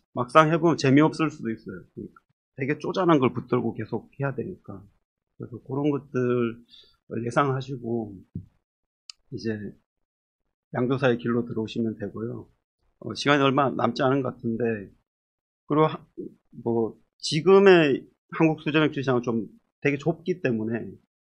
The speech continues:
경력자들 같은 경우, 대부분 경력자를 뽑아요. 근데 경력자들 같은 경우에는 대부분 사장님들 레퍼런스 책을 하시는 것 같아요.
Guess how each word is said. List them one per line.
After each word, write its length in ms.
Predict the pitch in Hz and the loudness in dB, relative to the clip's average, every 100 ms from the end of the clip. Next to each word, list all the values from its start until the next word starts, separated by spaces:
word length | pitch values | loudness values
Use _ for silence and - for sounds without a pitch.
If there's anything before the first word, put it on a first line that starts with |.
| _ _ | _ _
경력자들 600 | - 151 190 190 175 151 139 | 2 4 6 6 4 6 2
같은 280 | 131 131 | 2 0
경우, 240 | 123 120 120 | 0 0 2
대부분 240 | 139 180 175 | 2 4 4
경력자를 520 | 160 165 165 127 107 | 4 4 2 0 0
뽑아요. 420 | 117 127 117 101 | -4 -6 -6 -8
근데 220 | - 120 120 | -6 -6 -2
경력자들 540 | 135 165 170 151 127 | 2 2 4 2 2
같은 280 | 113 113 123 | -2 -2 -2
경우에는 640 | 117 110 110 123 160 180 196 _ _ - - _ _ _ _ | 0 -2 -2 -2 -2 -4 -8 _ _ -20 -20 _ _ _ _
대부분 480 | 135 185 180 165 139 | -4 2 4 4 0
사장님들 640 | - 180 180 170 143 135 | -2 2 6 6 4 2
레퍼런스 420 | 123 135 175 165 - | 2 4 2 2 -4
책을 340 | 135 120 117 | -4 -2 -2
하시는 360 | 156 151 180 127 | -4 -2 -2 -2
것 140 | 101 - | -6 -8
같아요. 260 | 117 110 | -12 -12